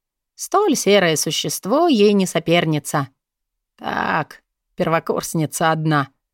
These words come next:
отмахнулся некромант. «Навязали на мою голову. Но мы быстро закончим, зай. Через полчаса вернусь». «Зай».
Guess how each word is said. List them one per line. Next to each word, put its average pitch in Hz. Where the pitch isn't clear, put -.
отмахнулся 226
некромант. 196
«Навязали 165
на 151
мою 151
голову. 147
Но 208
мы 233
быстро 208
закончим, 151
зай. 147
Через 185
полчаса 190
вернусь». 156
«Зай». 202